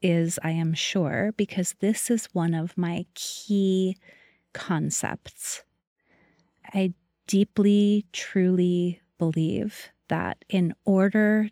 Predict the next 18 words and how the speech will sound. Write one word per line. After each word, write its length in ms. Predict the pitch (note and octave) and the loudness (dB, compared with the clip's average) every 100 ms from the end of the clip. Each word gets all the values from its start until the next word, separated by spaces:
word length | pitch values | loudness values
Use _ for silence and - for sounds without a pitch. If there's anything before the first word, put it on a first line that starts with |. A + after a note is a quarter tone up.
| - | -6
to 680 | - - F3+ E3+ E3 - F3+ _ _ _ _ E3 | -14 -2 0 0 0 -4 -8 _ _ _ _ -2
be 160 | F#3 G#3+ | 2 4
the 120 | B3 | 4
people 340 | - A#3+ A3 | 2 2 4
we 140 | G#3+ G3+ | 4 4
want 260 | F#3+ - | 2 -2
to 120 | - | -6
be, 420 | F#3+ E3+ E3 E3 - - | -2 0 0 -2 -6 -4
in 240 | E3+ E3 - | -2 -2 -4
order 260 | F3 D#3+ | -2 -4
to 160 | - E3 | -6 -6
do 280 | D#3+ F#3+ G#3 | -2 2 2
the 100 | A3+ | 2
things 360 | - G#3+ G3+ | 4 4 4
we 80 | F#3+ | 0
want 300 | F3+ E3 - | 0 0 -4
to 140 | - | -8
do, 400 | F3 E3+ D#3+ E3+ | -6 -2 -2 -2